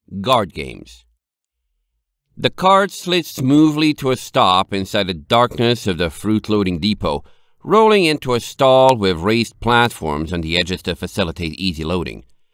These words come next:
Several dormant conveyor belts protruded from holes in the wall, evidently to bring produce to the docks. High above, a harsh white lamp hung from a lengthy cord, bathing the room in stark contrast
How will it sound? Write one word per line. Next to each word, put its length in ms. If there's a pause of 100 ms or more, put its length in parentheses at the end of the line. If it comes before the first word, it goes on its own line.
(400)
Several 440
dormant 460
conveyor 440
belts 380
protruded 500
from 160
holes 420
in 120
the 60
wall, 580
evidently 480
to 180
bring 240
produce 520
to 120
the 60
docks. 400 (460)
High 260
above, 480 (340)
a 100
harsh 560
white 380
lamp 480
hung 340
from 200
a 40
lengthy 440
cord, 720
bathing 420
the 100
room 460
in 120
stark 440
contrast 680